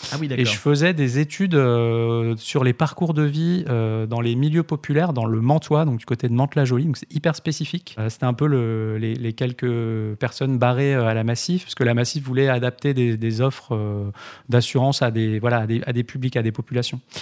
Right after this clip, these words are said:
Speaker 2: Et finalement, la Massif, on est quand même dans l'économie sociale et solidaire, parce que ça reste des, même si c'est des groupes qui brassent énormément d'argent, ils ont quand même des principes de gestion, euh, démocratique et à but non lucratif. Et ça, c'est un truc qui est hyper important ensuite dans, dans mon parcours. Et puis cette, euh, cette notion de, euh,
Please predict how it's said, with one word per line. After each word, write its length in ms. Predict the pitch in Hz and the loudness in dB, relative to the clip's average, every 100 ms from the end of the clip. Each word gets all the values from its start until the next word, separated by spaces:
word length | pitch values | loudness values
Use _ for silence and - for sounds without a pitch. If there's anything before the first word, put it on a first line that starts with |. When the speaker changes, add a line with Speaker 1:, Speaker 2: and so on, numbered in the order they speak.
| - - | -12 -6
Speaker 2:
Et 60 | |
finalement, 320 | 123 127 143 185 | 0 4 6 8
la 100 | 147 | 6
Massif, 340 | 147 - 190 | 4 0 -2
on 80 | 147 | 0
est 80 | 123 | 2
quand 120 | 156 | 4
même 140 | 170 | 4
dans 120 | 156 | 2
l'économie 400 | 139 127 139 135 | 2 2 2 2
sociale 320 | 135 131 - 135 | 2 0 0 0
et 60 | |
solidaire, 440 | 131 135 135 151 147 | 0 -2 2 0 0
parce 120 | 135 | -4
que 100 | 123 | -4
ça 180 | - 117 | -2 0
reste 340 | 135 - 135 | -2 -2 -2
des, 500 | 117 113 113 113 110 | -2 0 0 0 0
même 140 | 117 120 | 0 0
si 140 | 139 | -2
c'est 160 | - 117 | -4 0
des 160 | 117 | 0
groupes 260 | 113 127 139 | 0 -2 -4
qui 140 | - | -2
brassent 260 | 113 113 - | 0 0 0
énormément 360 | 131 120 120 120 | 0 2 2 2
d'argent, 280 | 127 127 139 | 2 0 0
ils 100 | 120 | 0
ont 40 | |
quand 100 | 107 | -2
même 100 | 120 | 0
des 80 | 113 | 0
principes 400 | 110 123 - 127 | -2 -4 -4 -4
de 120 | 117 | -2
gestion, 520 | 113 113 - 127 123 | 0 -2 -4 -2 0
euh, 20 | 110 | 0
démocratique 720 | 113 113 - 113 147 143 - | 0 0 -2 -6 -6 -10 -4
et 140 | 127 | 0
à 60 | 113 | 0
but 200 | 117 123 | 0 0
non 120 | 123 | 0
lucratif. 480 | 117 127 - 196 - | 0 -2 -6 -6 -6
Et 60 | - | -4
ça, 100 | 139 | -2
c'est 140 | - | -2
un 60 | 120 | -2
truc 160 | 143 | -2
qui 80 | 131 | -2
est 20 | |
hyper 180 | 117 127 | 0 0
important 380 | 117 113 - 139 | -2 -4 -4 -6
ensuite 200 | 120 131 | -4 -6
dans, 240 | 113 110 | -6 -4
dans 100 | 110 | -4
mon 120 | 117 | -4
parcours. 400 | 113 113 - 185 - - - - | -6 -6 -4 -4 -6 -16 -16 -8
Et 80 | - | -4
puis 80 | 127 | 0
cette, 240 | 131 131 | 2 2
euh, 300 | 139 127 123 | 2 4 2
cette 240 | 120 127 - | 2 -2 -2
notion 320 | 131 - 160 | -2 -2 -2
de, 100 | 139 | 0
euh, 400 | 131 120 110 104 | 0 0 0 -4